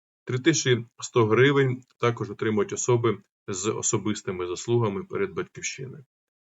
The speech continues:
Шістсот п'ятдесят гривень отримують члени сімей загиблих ветеранів і захисників України, а також, е, вдови, вдівці, які не одружилися вдруге. І чотириста п'ятдесят гривень отр-, отримують учасники війни,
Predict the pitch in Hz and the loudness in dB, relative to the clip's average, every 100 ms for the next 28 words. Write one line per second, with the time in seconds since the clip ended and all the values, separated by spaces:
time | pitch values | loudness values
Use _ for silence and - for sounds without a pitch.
0 | _ - 143 165 147 131 131 147 135 107 | _ -6 -2 0 6 6 8 6 6 4
1 | 110 98 95 92 113 104 98 - 117 101 | 4 4 2 2 2 2 2 2 4 4
2 | 92 - 104 98 87 90 101 98 92 - | 0 -4 2 2 2 -2 -2 -4 -6 -12
3 | - 98 98 95 92 85 - 92 95 95 | -10 -6 -2 0 -2 -4 -10 -4 -4 -6
4 | - - 95 87 101 120 151 123 110 - | -12 -10 -10 -10 -2 0 0 -2 -4 -4
5 | 135 - 101 - _ _ _ - 95 92 | -4 -2 -6 -8 _ _ _ -8 -6 -6
6 | 92 131 143 113 92 90 92 - 143 117 | 0 4 4 4 -2 -4 -10 -8 -4 -2
7 | 90 - 123 113 95 98 95 92 90 101 | -2 -2 -4 -4 -4 -4 -4 -4 -4 -2
8 | 104 92 - 87 85 85 69 - _ _ | -2 -2 -4 -8 -8 -14 -14 -20 _ _
9 | _ _ _ _ - 165 - 135 123 113 | _ _ _ _ -2 0 2 0 0 -2
10 | 117 104 113 98 123 151 127 98 - - | -2 0 0 2 0 2 2 0 -4 -6
11 | - 117 107 95 104 - 110 95 95 87 | -4 -2 -2 -2 -4 2 2 2 -2 -8
12 | 95 90 92 117 143 | -6 -6 -2 0 0